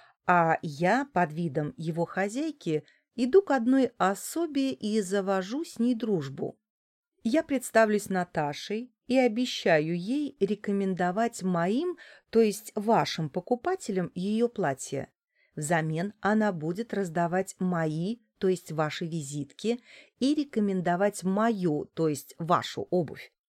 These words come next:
Мне просто нужен хороший предлог, чтобы завести знакомство с хозяйкой ателье.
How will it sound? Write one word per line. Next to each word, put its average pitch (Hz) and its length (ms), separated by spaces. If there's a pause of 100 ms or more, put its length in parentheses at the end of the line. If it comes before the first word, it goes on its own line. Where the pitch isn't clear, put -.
(540)
Мне 190 220
просто 220 360
нужен 233 340
хороший 185 480
предлог, 208 540 (320)
чтобы 233 420
завести 220 500
знакомство 202 800
с - 80
хозяйкой 160 600
ателье. 160 580